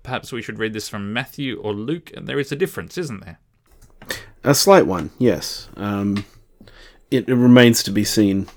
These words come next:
Speaker 2: uh, whether or not we feel like the difference is of much significance. Um,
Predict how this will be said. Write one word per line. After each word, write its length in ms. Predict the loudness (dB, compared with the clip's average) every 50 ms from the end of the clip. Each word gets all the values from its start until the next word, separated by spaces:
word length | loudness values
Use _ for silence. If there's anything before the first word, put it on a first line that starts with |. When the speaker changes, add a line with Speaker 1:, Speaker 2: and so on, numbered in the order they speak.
| -20 -20 -14 -10 -10
Speaker 2:
uh, 160 | -8 -8 -6
whether 260 | -6 -4 -2 -2 -2
or 60 | -2
not 140 | -2 -2 -2
we 140 | -4 -4 -4
feel 280 | -4 0 0 2 2
like 280 | 2 0 -2 -4 -6 -8
the 80 | -10 -12
difference 420 | -12 -10 -10 -10 -10 -8 -10 -10
is 140 | -10 -10 -12
of 100 | -10 -10
much 240 | -10 -10 -10 -10 -12
significance. 680 | -8 -6 -4 -4 -4 -4 -6 -6 -6 -8 -8 -12 -16 -20 -20 _ -20 -20 -20 -20 -20 -20 -20 -20 _ -18 -14
Um, 460 | -10 -8 -8 -8 -8 -8 -8 -10 -10